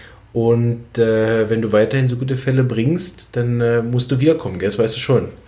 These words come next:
Also die nächste Performance machst du ein bisschen schlechter, gell? <laughs>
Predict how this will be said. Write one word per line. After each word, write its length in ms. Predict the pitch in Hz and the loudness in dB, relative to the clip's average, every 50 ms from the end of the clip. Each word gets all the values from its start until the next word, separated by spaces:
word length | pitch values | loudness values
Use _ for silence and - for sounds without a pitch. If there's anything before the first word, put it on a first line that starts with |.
| - - - | -20 -20 -14
Also 220 | - 110 110 107 107 | -8 -6 -6 -6 -4
die 100 | 120 113 | -2 -2
nächste 320 | 110 117 139 143 143 156 | 2 2 2 0 0 -4
Performance 720 | 131 - 143 131 127 - - 127 123 123 127 123 120 - 120 | -6 -4 -4 -4 -4 0 0 2 2 4 2 0 0 0 -2
machst 200 | 117 113 - - | -2 -2 -2 -4
du 40 | 117 | -4
ein 120 | 104 107 | -4 -2
bisschen 260 | 107 113 104 - 104 | -4 -4 -2 -2 -2
schlechter, 400 | 98 98 95 87 87 - - - - - | -2 -2 -2 -4 -4 -4 -8 -12 -12 -10
gell? 160 | - 127 135 - - - - - - 320 311 - - 349 330 - - - - - - - - - - - - - - | -8 -8 -8 -8 -8 -10 -8 -4 -2 -2 -2 0 -2 -2 -2 -2 -10 -12 -14 -16 -16 -20 -20 -20 -20 -20 -18 -10 -10
<laughs> 300 | 151 127 - - 175 | -8 -8 -4 -2 -2